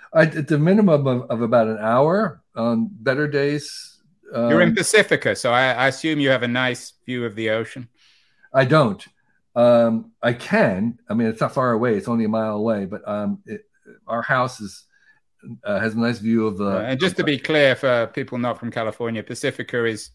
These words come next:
Speaker 2: just to the south of San Francisco, over, some of it at least overlooking, uh, the Pacific Ocean.
Speaker 1: Right. It's, it's the first town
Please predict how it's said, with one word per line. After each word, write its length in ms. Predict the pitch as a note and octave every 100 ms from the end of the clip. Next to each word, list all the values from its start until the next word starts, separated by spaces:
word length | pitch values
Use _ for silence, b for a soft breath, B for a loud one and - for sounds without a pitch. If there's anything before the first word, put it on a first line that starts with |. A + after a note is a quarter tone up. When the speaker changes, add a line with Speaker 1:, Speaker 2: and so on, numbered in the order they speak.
| _
Speaker 2:
just 320 | - C#3 -
to 80 | C3
the 100 | G#2
south 540 | - - B2 A2 G#2+ G2
of 80 |
San 240 | - A2+ G2
Francisco, 680 | G#2 F#2+ A2+ G2+ - G2+
over, 240 | G2+ G2+ F2 b b b
some 220 | E3 D#3
of 100 | A2+
it 120 | A2
at 80 | A2+
least 260 | A2+ A2+ A#2+
overlooking, 720 | A2 G#2+ G#2+ - A2 G2+ G2
uh, 340 | G2 G2 F#2+ F#2
the 80 | G2
Pacific 500 | - - G#2 F#2+ G2+
Ocean. 340 | G2 - A2+
Speaker 1:
Right. 260 | B2 A2+ F2+
It's, 360 | A#2+ A2 - -
it's 460 | A#2 A2 - - _ -
the 160 | G#2
first 340 | G2 C#3 C3+ -
town 560 | A#2+ A#2+ A2+ A2+ G#2